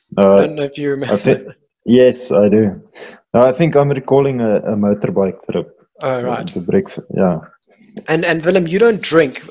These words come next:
Speaker 2: um, uh, alcohol, but, uh, I could be wrong, but I remember having a beer, uh, you know, a day before
Speaker 1: Yeah.
Speaker 2: the end of the hike,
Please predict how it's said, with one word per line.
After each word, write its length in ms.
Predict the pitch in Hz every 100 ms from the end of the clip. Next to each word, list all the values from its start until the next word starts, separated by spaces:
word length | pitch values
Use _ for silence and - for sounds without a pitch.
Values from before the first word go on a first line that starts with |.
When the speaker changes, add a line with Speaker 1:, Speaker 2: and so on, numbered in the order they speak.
| 143
Speaker 2:
um, 260 | 143 139 143
uh, 400 | - 147 135 135
alcohol, 400 | 151 151 147 131
but, 240 | 123 135 - - _ _ _ _ -
uh, 160 | 160 - 170 -
I 120 | 143
could 200 | 139 160
be 120 | 143
wrong, 240 | 131 127 147
but 180 | 143 143
I 140 | -
remember 380 | 143 151 151 156
having 320 | 143 151 151
a 60 | 135
beer, 500 | 113 135 139 127 127 123
uh, 300 | 131 123 131 - -
you 80 | 131
know, 280 | 127 127 - -
a 60 | 135
day 260 | 123 135
before 360 | 135 135 147 135
Speaker 1:
Yeah. 40 |
Speaker 2:
the 300 | 127 123 123
end 180 | 151 135
of 80 | 131
the 80 | 120
hike, 380 | 131 127 120